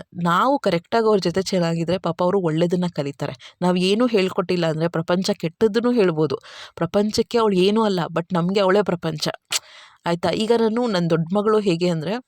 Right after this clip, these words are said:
ಪಾಪ ಪ್ರತಿಯೊಂದು ವಿಷಯನೂ ನನ್ನ ಜೊತೆ ಶೇರ್ ಮಾಡ್ಕೊತಾಳೆ. "ಹೀಗಿದೆ, ಹಾಗಿದೆ, ಹೀಗೆ ಓದಬೇಕಮ್ಮ,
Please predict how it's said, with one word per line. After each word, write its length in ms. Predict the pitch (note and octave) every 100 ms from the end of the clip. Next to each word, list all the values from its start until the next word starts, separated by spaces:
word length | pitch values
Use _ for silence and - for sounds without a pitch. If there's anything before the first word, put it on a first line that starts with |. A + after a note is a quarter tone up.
| _ _ _ _ - -
ಪಾಪ 200 | - A3+ F#3+
ಪ್ರತಿಯೊಂದು 540 | F3+ F3 - D#4 D4+
ವಿಷಯನೂ 300 | C#4 B3+ A#3+
ನನ್ನ 180 | B3+ A#3
ಜೊತೆ 180 | F#3+ G3+
ಶೇರ್ 220 | - F#3+
ಮಾಡ್ಕೊತಾಳೆ. 460 | F#3 F3 E3+ - D#3 - - -
"ಹೀಗಿದೆ, 500 | - F#3+ F3+ E3+ D#3+ D#3+
ಹಾಗಿದೆ, 480 | D#3+ E3 E3 D#3+ D#3+
ಹೀಗೆ 320 | D#3+ F#3 E3+
ಓದಬೇಕಮ್ಮ, 520 | D#3+ D#3+ D#3+ - D3+